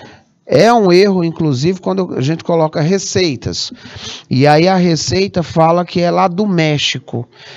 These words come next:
E a gente pergunta de qual parte do globo nós fazemos referência. Tem aluno que marca América Central ou América do Sul.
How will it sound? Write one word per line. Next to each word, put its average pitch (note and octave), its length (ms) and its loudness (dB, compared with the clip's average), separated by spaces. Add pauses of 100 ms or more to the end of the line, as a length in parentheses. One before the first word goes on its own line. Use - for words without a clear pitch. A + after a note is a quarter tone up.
(140)
E D3+ 120 -2
a E3+ 140 0
gente F3 300 -4
pergunta F3 1120 -2
de C#3+ 120 -6
qual G3 300 2
parte - 480 -4
do G3 100 -2
globo E3 460 2
nós E3+ 180 -4
fazemos D3 380 -2
referência. D3+ 800 -4 (1400)
Tem G#3+ 120 2
aluno F#3 280 0
que B3+ 100 -8
marca D3+ 320 -2
América D3 380 -4
Central E3+ 440 0
ou G#3+ 60 0
América E3 400 -2
do F#3 120 -4
Sul. C#3 360 -4